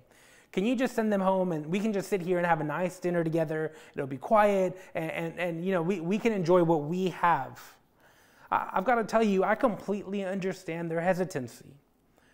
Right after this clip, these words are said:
The disciples, um, they, they may have been worried that maybe their gift was not big enough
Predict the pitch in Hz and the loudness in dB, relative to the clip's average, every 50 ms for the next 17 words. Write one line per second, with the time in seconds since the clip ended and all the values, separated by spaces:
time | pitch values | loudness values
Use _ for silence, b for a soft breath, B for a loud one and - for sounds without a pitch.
0 | b b b b b b b b b - 175 165 165 - - 196 214 208 226 233 | b b b b b b b b b -6 -4 -4 -2 2 4 4 4 4 4 2
1 | 208 196 196 180 147 - - - 170 165 160 151 143 139 143 143 - - - b | 2 2 2 0 -2 -6 -6 -4 -2 0 0 0 0 -4 -6 -12 -14 -18 -20 b
2 | b b b b b b b _ - 240 285 _ _ 277 180 175 196 - 175 196 | b b b b b b b _ -20 -20 -20 _ _ -8 -8 -8 -6 -6 -4 -4
3 | 196 220 226 233 214 196 240 226 214 208 214 233 247 208 151 135 131 147 - - | -2 0 0 0 0 0 0 0 2 2 0 2 0 0 -2 -4 -8 -14 -18 -20
4 | _ _ _ _ _ _ _ _ - 165 170 175 170 175 185 220 208 233 240 220 | _ _ _ _ _ _ _ _ -6 -6 -4 -4 -4 -4 -4 -2 -2 -2 -2 0
5 | 214 214 208 185 147 151 156 151 156 - 151 156 143 143 165 170 165 156 143 131 | 0 -2 -2 -2 -2 -2 -4 -4 -6 -6 -6 -6 -6 -6 -6 -6 -6 -8 -8 -6
6 | 147 156 147 143 135 123 117 110 110 117 - - - - | -6 -6 -4 -4 -4 -4 -6 -8 -10 -14 -16 -18 -20 -20